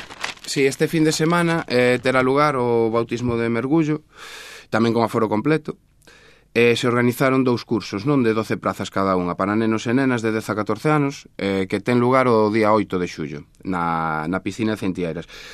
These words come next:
E outro grupo de maiores de catorce que terá lugar o día oito na piscina de Centieras e ma-, e a, e mañá do nove de xullo na praia de Chanteiro. A cota de inscripción, pois, é dunhos seis con vinte e cinco euros.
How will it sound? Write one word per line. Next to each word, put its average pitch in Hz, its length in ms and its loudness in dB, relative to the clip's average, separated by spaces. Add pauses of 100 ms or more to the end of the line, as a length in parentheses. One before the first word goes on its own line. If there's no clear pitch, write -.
E - 80 -4
outro 127 340 2
grupo 156 380 4
de 143 80 4
maiores 127 400 4
de 127 80 0
catorce 143 400 0
que 123 160 -2
terá 120 160 2
lugar 120 320 4
o 113 80 2
día 113 180 4
oito 127 220 2
na 101 80 0
piscina 120 240 -2
de 123 80 -2
Centieras 135 480 2
e 127 80 -2
ma-, 117 180 2
e 120 140 0
a, 113 320 4
e - 20 2
mañá 123 380 4
do 113 240 4
nove 113 240 2
de 127 80 -2
xullo 156 400 2 (400)
na 101 80 0
praia 117 240 4
de 107 160 2
Chanteiro. 85 640 -4
A 107 80 -6
cota 113 240 -2
de 120 80 0
inscripción, 127 400 -2
pois, 104 320 -4
é 85 240 -2
dunhos 80 480 -4
seis 92 240 0
con 87 160 0
vinte 78 160 -4
e - 80 -6
cinco - 240 -10
euros. - 320 -18